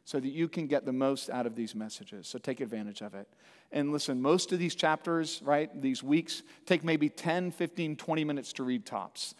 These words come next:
So not too much of a commitment to aid in your hearing. All right, so this morning we're in chapters one and two. Let's get a bird's eye view of chapters one and two first.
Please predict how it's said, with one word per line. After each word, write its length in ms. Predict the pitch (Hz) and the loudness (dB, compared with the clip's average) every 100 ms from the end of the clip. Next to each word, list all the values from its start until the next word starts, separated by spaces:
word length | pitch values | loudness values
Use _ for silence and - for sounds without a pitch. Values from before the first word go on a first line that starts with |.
| - - | -20 -6
So 120 | - | -2
not 380 | 123 147 180 - | 2 4 4 2
too 100 | 180 | 0
much 200 | 156 - | 0 0
of 60 | |
a 60 | 143 | -4
commitment 520 | - 139 131 127 117 - - - | -4 -2 -2 -2 -4 -8 -14 -4
to 120 | - | 2
aid 200 | 127 123 | 4 2
in 120 | 117 | 0
your 120 | 107 | -2
hearing. 420 | 107 107 101 98 104 _ _ - - | -4 -8 -8 -10 -18 _ _ -20 4
All 80 | 139 | 8
right, 120 | 127 | 8
so 80 | 139 | 6
this 120 | 160 | 2
morning 280 | 180 208 208 | 8 8 8
we're 60 | 190 | 6
in 80 | |
chapters 340 | 165 175 170 147 | 6 6 6 0
one 160 | 151 | 2
and 140 | 147 143 | 2 2
two. 320 | 139 113 101 - - - | 2 2 0 -6 -14 8
Let's 240 | 196 220 | 8 8
get 160 | - 233 | 4 6
a 60 | 196 | 6
bird's 360 | 139 180 175 | 6 8 8
eye 160 | 170 156 | 8 6
view 460 | 131 139 117 104 - | 6 6 6 4 0
of 100 | 139 | 2
chapters 380 | 151 147 139 | 2 0 -2
one 160 | 139 139 | 0 2
and 100 | 131 | 2
two 200 | - 127 | -2 -4
first. 500 | - 123 87 - - | 0 0 0 -6 -10